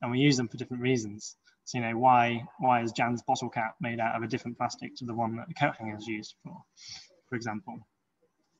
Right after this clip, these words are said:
So we're gonna go through exploring them. And if you do have something in front of you,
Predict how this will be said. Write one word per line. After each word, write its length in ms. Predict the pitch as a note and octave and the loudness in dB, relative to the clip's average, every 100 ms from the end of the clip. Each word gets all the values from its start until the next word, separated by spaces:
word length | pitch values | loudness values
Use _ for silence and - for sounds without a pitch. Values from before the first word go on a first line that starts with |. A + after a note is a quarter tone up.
| _ _ - - | _ _ -14 4
So 120 | D3+ | 8
we're 60 | |
gonna 180 | D#3+ F3 | 10 10
go 120 | D#3+ | 8
through 140 | C#3+ C3+ | 6 2
exploring 340 | - C#3 B2 | 2 2 2
them. 240 | G2+ A2 - | 0 -6 -2
And 100 | C3+ | 2
if 60 | C3 | 8
you 60 | |
do 100 | D#3 | 8
have 160 | C#3+ C3 | 8 6
something 200 | C#3 C3 | 4 2
in 80 | B2 | 0
front 160 | D3 | -2
of 80 | B2+ | -2
you, 200 | A2+ A2 | -2 -4